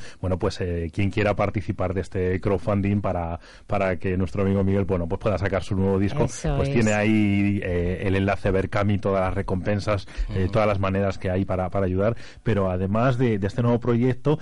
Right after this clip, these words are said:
Speaker 1: Las aventuras de Sam sigue recorrido, ¿no? Porque creo que
Speaker 3: Sí.
Speaker 1: seguís en, en colegios, seguís funcionando en, en muchos
Speaker 3: Sí.
Speaker 1: sitios.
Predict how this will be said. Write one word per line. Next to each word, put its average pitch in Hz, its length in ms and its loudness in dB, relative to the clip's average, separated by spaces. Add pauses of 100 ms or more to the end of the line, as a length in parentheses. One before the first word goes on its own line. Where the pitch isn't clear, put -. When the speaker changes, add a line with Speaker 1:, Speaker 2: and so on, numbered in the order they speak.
(160)
Speaker 1:
Las 90 200 -6
aventuras 92 480 -4
de 110 100 -2
Sam 143 320 0
sigue 104 380 -2
recorrido, 135 540 0
¿no? 120 120 2
Porque 92 220 -4
creo 87 180 -4
que - 120 -2
Speaker 3:
Sí. 101 80 -2
Speaker 1:
seguís 107 480 0
en, 95 260 -4
en 95 140 -10
colegios, 113 500 -4
seguís 107 220 -2
funcionando 113 460 2
en, 101 140 -2
en 101 60 -4
muchos 101 240 -4
Speaker 3:
Sí. 127 60 -4
Speaker 1:
sitios. 117 340 -2